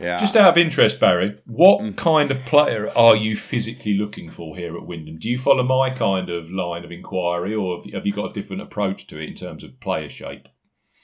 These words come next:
Speaker 1: I mean, like, body type. <laughs>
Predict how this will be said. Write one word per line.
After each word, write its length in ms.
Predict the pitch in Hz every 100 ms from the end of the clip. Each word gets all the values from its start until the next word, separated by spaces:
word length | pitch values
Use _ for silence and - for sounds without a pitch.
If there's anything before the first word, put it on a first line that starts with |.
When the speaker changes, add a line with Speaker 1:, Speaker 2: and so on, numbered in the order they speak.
| _ _ _ _ _ _ _ _ _ _ _ _ - -
Speaker 1:
I 20 | 117
mean, 200 | 101 101
like, 180 | 101
body 300 | - 98 117
type. 380 | 131 151 117 98
<laughs> 60 | 131